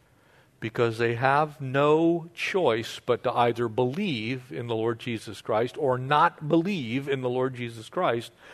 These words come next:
And if we're right, that means that they have been wrong.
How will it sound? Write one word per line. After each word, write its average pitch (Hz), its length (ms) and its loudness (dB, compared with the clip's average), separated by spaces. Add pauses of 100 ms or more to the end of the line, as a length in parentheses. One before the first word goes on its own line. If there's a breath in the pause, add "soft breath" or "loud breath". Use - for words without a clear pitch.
(260 loud breath)
And 110 160 0
if 113 100 -4
we're 156 180 6
right, 156 480 6
that 123 220 0
means 135 220 -4
that 127 140 -2
they 135 80 4
have 139 160 0
been 143 140 2
wrong. 196 280 -2